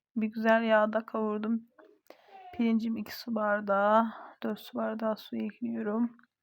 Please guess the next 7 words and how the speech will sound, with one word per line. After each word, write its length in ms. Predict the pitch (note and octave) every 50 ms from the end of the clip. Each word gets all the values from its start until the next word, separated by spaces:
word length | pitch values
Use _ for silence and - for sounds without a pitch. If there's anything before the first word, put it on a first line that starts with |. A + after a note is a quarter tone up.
| _ _ _ _ _ _ _ _ _ _ -
Bir 40 | A#3
güzel 320 | A3+ A3+ A3 G#3+ G#3 G#3+
kavurduktan 840 | G#3+ - - A#3+ A3+ G#3 G3+ G3+ G3 G3+ - - - A3 A3 A3
sonra 600 | G3 - - A3+ G#3+ G#3+ G3+ F#3 F#3+ G3+ A#3 A#3+ A3+ - _ _ _ _ _ _ _ _ _ _ _ _ _ - - _ _ _ _ - - - - - - - - - - - - - - - - - _ _ _ _ - - -
suyumu 380 | - - - A#3 A3+ A3 A3+ B3
ekledikten 680 | C4 C4 A3+ - A#3 A3+ A#3 A3 - - A3+ A#3 A#3+
sonra 560 | A3+ - A#3+ A3+ A3+ A3+ A3+ A#3+ C4 C#4 -